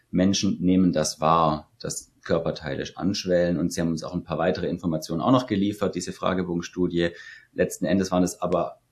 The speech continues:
immer nur Beobachtungen der einzelnen Teilnehmenden. Wir wussten nicht, existieren diese Ödeme wirklich oder ist es vielleicht eine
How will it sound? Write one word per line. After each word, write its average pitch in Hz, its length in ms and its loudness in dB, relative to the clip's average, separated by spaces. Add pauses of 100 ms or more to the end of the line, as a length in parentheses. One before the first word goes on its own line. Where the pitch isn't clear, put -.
(100)
immer 101 240 4
nur 92 380 4 (160)
Beobachtungen 85 1000 4
der 71 120 0
einzelnen 76 380 -2
Teilnehmenden. 107 880 6 (140)
Wir 95 140 2
wussten 107 360 2
nicht, 92 220 2
existieren 113 1000 4
diese 95 340 2 (160)
Ödeme 82 420 2
wirklich 113 480 4
oder 85 120 0
ist 82 100 -2
es 80 100 -8
vielleicht - 240 -4
eine 80 140 -6